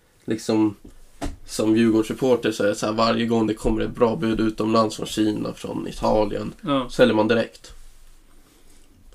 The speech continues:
Speaker 1: Och, eh, liksom, jag vet inte hur,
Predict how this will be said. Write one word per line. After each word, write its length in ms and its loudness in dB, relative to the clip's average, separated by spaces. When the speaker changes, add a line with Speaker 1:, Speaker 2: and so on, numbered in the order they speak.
Speaker 1:
Och, 320 -10
eh, 240 -4
liksom, 260 0
jag 140 4
vet 120 -2
inte 200 0
hur, 360 2